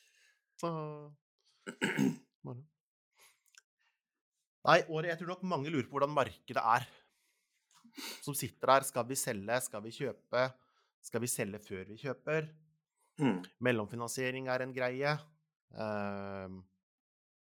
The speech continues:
Speaker 1: får man kjøpt seg den boligen man liker?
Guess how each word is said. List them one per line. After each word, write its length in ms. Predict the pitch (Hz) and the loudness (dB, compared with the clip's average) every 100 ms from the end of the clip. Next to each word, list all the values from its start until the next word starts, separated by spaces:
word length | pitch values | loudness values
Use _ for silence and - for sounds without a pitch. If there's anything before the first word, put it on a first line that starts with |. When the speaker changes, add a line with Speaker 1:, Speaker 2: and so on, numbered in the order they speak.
| _ _ _ _ - _ _ _ | _ _ _ _ -20 _ _ _
Speaker 1:
får 140 | - 117 | -8 -6
man 100 | 117 | -6
kjøpt 220 | 110 - | -8 -12
seg 100 | 104 107 | -14 -12
den 80 | 98 | -12
boligen 220 | 90 87 | -14 -16
man 160 | 87 | -16
liker? 560 | 117 143 143 _ 135 | -14 -14 -16 _ -10